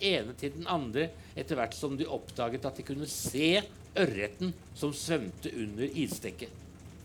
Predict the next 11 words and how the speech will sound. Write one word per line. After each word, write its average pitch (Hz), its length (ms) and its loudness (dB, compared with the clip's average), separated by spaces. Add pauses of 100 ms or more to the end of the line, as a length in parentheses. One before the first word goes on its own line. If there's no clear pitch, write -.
(240)
På 196 100 4
isen 285 500 12
kom 233 220 4
det 190 140 8 (120)
baller, 180 800 10
bandykøller 185 880 10
og 202 220 8
akebrett, 147 500 4 (400)
men 143 160 4 (380)
Anna 202 380 8 (1500)
ble 147 140 8